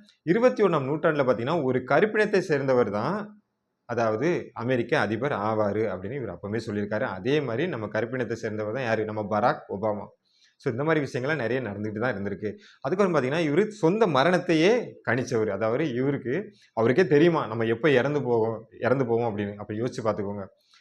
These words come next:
நெக்ஸ்ட் பாத்தீங்கன்னா, இவரு நார்மலா தான் ஃபர்ஸ்ட் வாழ்ந்து, வாழ்ந்துட்டு இருந்திருக்காரு. மனைவி, குழந்தைகள்லாம் இருந்திருக்காங்க. அதுக்கப்புறம் மனைவியும் குழந்தையும் பிளேக் நோயால் பாதிக்கப்பட்டு இறந்திருக்காங்க. அதுக்கப்புறம் இவரு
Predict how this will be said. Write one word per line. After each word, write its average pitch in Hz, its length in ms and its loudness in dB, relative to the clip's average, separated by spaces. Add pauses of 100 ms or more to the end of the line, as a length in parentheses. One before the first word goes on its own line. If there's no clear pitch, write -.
(140)
நெக்ஸ்ட் 208 200 -2
பாத்தீங்கன்னா, 196 300 0
இவரு 185 200 2
நார்மலா 185 380 2
தான் 185 120 0
ஃபர்ஸ்ட் 151 140 -4
வாழ்ந்து, 143 540 0
வாழ்ந்துட்டு 127 300 -2
இருந்திருக்காரு. 120 440 0 (320)
மனைவி, 135 360 0 (120)
குழந்தைகள்லாம் 127 460 0
இருந்திருக்காங்க. 117 320 0
அதுக்கப்புறம் 127 420 0
மனைவியும் 185 420 -2
குழந்தையும் 139 460 -2
பிளேக் 175 240 0
நோயால் 143 300 -2
பாதிக்கப்பட்டு 117 500 0
இறந்திருக்காங்க. 107 600 -4
அதுக்கப்புறம் 131 560 -6
இவரு 110 300 -4